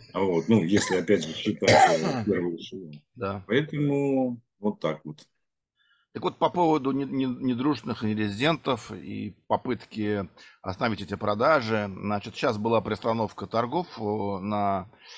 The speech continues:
Speaker 2: Тинькофф брокере торгов выходного дня, после чего все открылось. И открылось, потому что люди думают, что теперь шорты будут крыть с утрека, и прибежали ш-, крыть шорты здесь. Здесь они будут крыть шорты,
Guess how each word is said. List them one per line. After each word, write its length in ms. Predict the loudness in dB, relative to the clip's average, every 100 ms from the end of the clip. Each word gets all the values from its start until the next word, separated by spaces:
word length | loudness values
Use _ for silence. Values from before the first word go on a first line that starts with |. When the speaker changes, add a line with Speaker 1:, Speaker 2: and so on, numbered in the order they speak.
| -16 -16 -20 _ _ -4
Speaker 2:
Тинькофф 460 | -2 0 0 0
брокере 880 | 0 2 2 -2 0 0 -2 -4 -8
торгов 300 | -4 -2 -2
выходного 580 | -4 0 0 2 0 0
дня, 360 | -2 0 -2 -4 -14 -14
после 240 | -10 -10 -8
чего 300 | -6 -4 -4
все 240 | -2 0
открылось. 880 | 0 -2 -2 0 0 -4 -10 -14 -16 _ _ -20 -20 _ _ _
И 100 | -2
открылось, 880 | -2 -2 -4 -2 0 -2 -4 -10 -12 -16 -20 _ _
потому 240 | -6 -6
что 140 | -4 0
люди 160 | 0
думают, 240 | 4 2 2
что 80 | -4
теперь 120 | -2
шорты 280 | -2 0 2
будут 260 | 4 2
крыть 300 | 0 0 0
с 140 | -4 -6
утрека, 600 | -4 -4 2 4 4 -2 _ _ _ _
и 240 | -8 -6
прибежали 520 | -6 -6 0 0 0
ш-, 100 | -4 -8
крыть 200 | -10 -2
шорты 480 | -4 -2 -8 -8
здесь. 340 | -8 -6 -6 -8 -16
Здесь 420 | -16 -2 -2 0
они 160 | -4 -4
будут 260 | -8 -12
крыть 280 | -12 -14 -8
шорты, 500 | -6 -6 -4 -2 -4